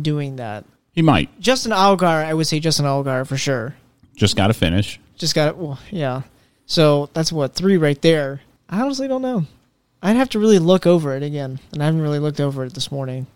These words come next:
Speaker 1: That's my bad on my part, too.
Speaker 2: Oh, okay. Well, I'm looking forward to all three series coming up. It should be a lot of fun.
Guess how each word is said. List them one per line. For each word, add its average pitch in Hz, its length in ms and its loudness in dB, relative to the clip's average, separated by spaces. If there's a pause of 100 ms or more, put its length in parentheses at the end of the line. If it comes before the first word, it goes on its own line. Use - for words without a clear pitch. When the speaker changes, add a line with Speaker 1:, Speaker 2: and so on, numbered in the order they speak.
(100)
Speaker 1:
That's 147 240 -4
my 147 180 0
bad 139 220 0
on 135 80 -4
my 139 120 0
part, 131 280 -6
too. 127 320 -4 (100)
Speaker 2:
Oh, 113 200 -4
okay. 120 180 -4
Well, 131 200 2
I'm 165 120 4
looking 180 240 6
forward 139 260 0
to 139 60 2
all 135 160 2
three 131 240 -2
series 120 400 0
coming 120 320 0
up. 117 180 0
It 107 80 -6
should 120 240 0
be 120 120 0
a 110 60 2
lot 110 300 0
of 101 80 -4
fun. 110 460 0